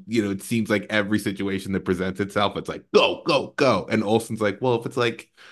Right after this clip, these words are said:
it was funny, his response. He's like, "Well, if it's fourth and twelve from the thirty, we're not gonna put up analytics that say punt."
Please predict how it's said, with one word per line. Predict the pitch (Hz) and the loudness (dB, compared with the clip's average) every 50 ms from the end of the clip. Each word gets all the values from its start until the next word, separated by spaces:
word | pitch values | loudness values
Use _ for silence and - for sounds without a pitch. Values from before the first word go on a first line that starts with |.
| - - _ _ _ _ _ _ | -20 -20 _ _ _ _ _ _
it | - 123 | 4 6
was | 120 117 | 6 4
funny, | 113 - - 135 127 120 110 98 | 2 0 0 2 4 4 4 4
his | 95 95 92 | 2 2 0
response. | 98 95 - - 101 92 85 - | -2 -4 -2 -2 0 0 -2 -4
He's | 101 92 | -2 -2
like, | 101 101 98 | 0 0 2
"Well, | 101 120 123 | 2 2 2
if | 120 127 | 2 0
it's | - - | -4 -2
fourth | - 175 190 208 - | 2 2 4 4 4
and | 151 117 | 0 0
twelve | - - 110 110 113 - | 0 0 2 2 2 2
from | - 95 95 | 0 -2 -2
the | 95 | -2
thirty, | 95 - - 98 104 104 92 90 87 87 - - | -2 -2 0 2 2 2 2 0 -2 -6 -6 -2
we're | - 101 | 0 2
not | 107 110 - | 2 2 2
gonna | - 143 131 | 2 0 0
put | - - - 139 | 0 0 0 2
up | 131 113 - - | 2 2 0 0
analytics | 98 104 104 101 104 104 98 101 92 - | -2 -2 -2 0 -2 -2 -2 -2 -4 -6
that | - 92 - - | -8 -10 -8 -8
say | 92 90 95 | -8 -10 -8
punt." | 95 - - 110 87 - - - - - - | -8 -6 -6 -6 -6 -6 -10 -12 -12 -14 -14